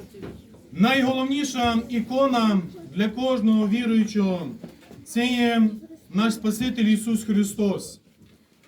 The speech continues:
Саме до Боговтілення дійсно неможливо було зображати Бога ні на яких зображень. І це не дозволялося і в Старому Завіті, і не було зображень.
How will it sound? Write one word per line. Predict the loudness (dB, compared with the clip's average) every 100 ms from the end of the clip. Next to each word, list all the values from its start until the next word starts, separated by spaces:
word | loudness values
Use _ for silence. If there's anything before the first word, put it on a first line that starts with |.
| _
Саме | -2 2 2 2 0 0 0 0 -6 -20 _ _ -20 0
до | 2 2
Боговтілення | 2 0 0 -2 0 2 2 4 4 2 -4 -12 -16 -20 -6
дійсно | -2 0 0 2 4 4 2 -4 -14 -20 -20 _ _ 0
неможливо | 2 4 2 2 0 0 2
було | 2 2
зображати | 2 2 2 2 2 2 2
Бога | 2 4 4 4 4 2 -2 2
ні | 2
на | 2
яких | 0 -2 -2
зображень. | 0 2 2 2 0 -8 -10 -12 -16 _ _ _ _ _ -20 -16 -14 -12 -14 -20 -6
І | -2
це | 2
не | 2
дозволялося | 2 4 4 2 0 -2
і | -2
в |
Старому | -2 0 2 2
Завіті, | 2 2 4 2 0 -8 -10 -12 -2
і | 2
не | 4
було | 4 0 0
зображень. | 0 2 2 0 -4 -8